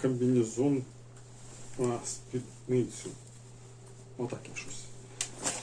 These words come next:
При тому, що, ну, типу, H and M. Але... Ну, вона не пахне секондом, але все одно не нова. Ну, таке. Хтось комусь пересилав, а воно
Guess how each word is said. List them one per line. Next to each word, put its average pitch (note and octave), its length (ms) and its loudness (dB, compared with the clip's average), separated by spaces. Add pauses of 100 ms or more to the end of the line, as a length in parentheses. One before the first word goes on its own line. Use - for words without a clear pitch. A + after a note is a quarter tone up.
(180)
При A2 100 2
тому, C#3+ 320 8 (100)
що, A#2+ 100 4 (380)
ну, B2+ 240 2
типу, - 300 -6 (220)
H C3 320 6
and A#2 140 0
M. A#3+ 280 8 (2000)
Але... D4+ 340 10 (1080)
Ну, F3 140 12
вона D3 220 12
не D3 100 12
пахне B2 360 4
секондом, D3+ 640 6 (360)
але C3+ 220 8
все D3+ 200 6
одно B2 180 10
не B2 160 8
нова. G#2 260 2 (340)
Ну, A#3+ 160 2 (580)
таке. B2+ 240 0 (440)
Хтось E3 200 2
комусь C3 260 4 (100)
пересилав, A#3 580 8
а - 20 4
воно E3+ 160 10